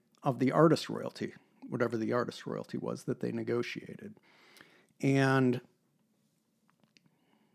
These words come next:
they set that rate, and that rate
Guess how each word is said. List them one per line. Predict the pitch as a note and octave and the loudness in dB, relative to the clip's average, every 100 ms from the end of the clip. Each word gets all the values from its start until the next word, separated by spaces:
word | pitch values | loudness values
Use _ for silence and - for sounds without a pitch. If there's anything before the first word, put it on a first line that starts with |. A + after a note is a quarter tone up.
| _ _ _ _ _ _ _ _ _ _ _ | _ _ _ _ _ _ _ _ _ _ _
they | C#3 | -2
set | C3+ F#3+ F#3 F3 | 2 4 6 8
that | D3 C#3 | 6 6
rate, | C3+ B2+ B2+ | 4 4 2
and | C3+ B2+ | 0 2
that | C3 - | 0 0
rate | B2 A#2+ - | 2 2 0